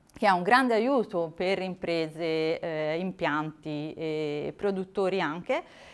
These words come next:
e ottimizza, eh, le attività di competenza dei sistemi collettivi. Se, i sistemi collettivi sono attualmente tredici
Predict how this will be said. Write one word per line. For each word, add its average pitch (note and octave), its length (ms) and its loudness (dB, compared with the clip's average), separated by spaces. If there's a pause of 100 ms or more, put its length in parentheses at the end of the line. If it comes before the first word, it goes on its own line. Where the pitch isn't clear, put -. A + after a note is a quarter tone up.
(440)
e C4 240 6
ottimizza, C#4 1040 2
eh, G3+ 260 2
le G#3+ 100 4
attività A3+ 760 2
di G#3 220 -4
competenza A3 720 2
dei F#3 120 0
sistemi F#3 460 -2
collettivi. F3+ 560 -2
Se, A#3+ 180 -2
i G#3+ 160 -2
sistemi G#3+ 460 0
collettivi B3 480 2
sono G3+ 220 -2
attualmente F#3 580 -4
tredici G#3 640 -4